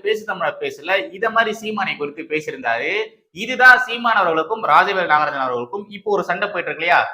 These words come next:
அதுக்கு பிள்ளையார் சொல்லி போட்டது. ஃபர்ஸ்ட் இந்த ஒரு குட்டி கிளிப்பிங்க பாத்துருங்க,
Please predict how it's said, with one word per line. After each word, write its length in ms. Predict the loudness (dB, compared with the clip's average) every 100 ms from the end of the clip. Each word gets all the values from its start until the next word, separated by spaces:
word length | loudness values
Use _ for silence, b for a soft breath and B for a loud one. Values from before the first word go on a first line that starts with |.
| -6
அதுக்கு 360 | 2 2 2 2 -2
பிள்ளையார் 340 | 2 2 2
சொல்லி 160 | -2 -4
போட்டது. 420 | -4 -4 -2 -2 -4 -6 _
ஃபர்ஸ்ட் 300 | 0 2 0
இந்த 160 | -6 -4
ஒரு 120 | -4
குட்டி 220 | -4 -4
கிளிப்பிங்க 400 | -6 -6 -6 -4 0
பாத்துருங்க, 400 | 0 0 -2